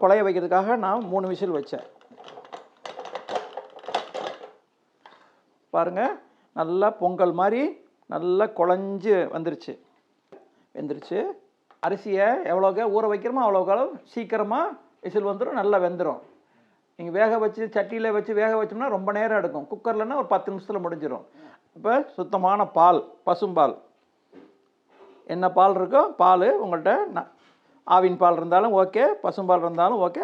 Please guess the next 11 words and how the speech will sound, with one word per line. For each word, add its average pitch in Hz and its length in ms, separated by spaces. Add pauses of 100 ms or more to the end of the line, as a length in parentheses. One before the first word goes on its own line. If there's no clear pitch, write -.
(140)
ஆற 185 220
வச்ச 165 200 (120)
பால் 170 260 (140)
ஒரு 165 180
கிளாஸ், 165 320
ஒரு 151 80 (100)
டம்ளர் 165 360
ஊத்துறோம். 214 340 (4000)
இந்த 170 120 (140)
பால் 214 320
ஊத்துறதுக்கு 202 400